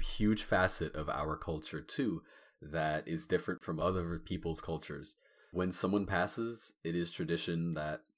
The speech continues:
you honor them in the ways that are common around the world, such as you gather, maybe you look at a casket and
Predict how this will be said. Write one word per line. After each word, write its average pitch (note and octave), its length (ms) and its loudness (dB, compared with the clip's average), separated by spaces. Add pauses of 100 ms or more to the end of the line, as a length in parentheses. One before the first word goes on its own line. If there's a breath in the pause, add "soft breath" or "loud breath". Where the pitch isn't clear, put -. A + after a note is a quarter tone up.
(200)
you F#2+ 160 -4
honor G#2 300 2
them F2 340 2
in E2 400 -2
the D2+ 480 -4
ways D#2 400 -2
that D2+ 100 -4
are D2 80 -2
common E2+ 400 -2
around D2+ 240 -4
the D2 80 -8
world, D2+ 340 -6
such - 280 -6
as D2 380 -6 (540)
you - 120 -6
gather, D#2 640 2
maybe E2 240 -2
you D#2+ 240 0
look D#2 340 -2
at D2+ 200 -4
a D2 280 -6
casket D#2 540 -4 (460)
and D2 600 -8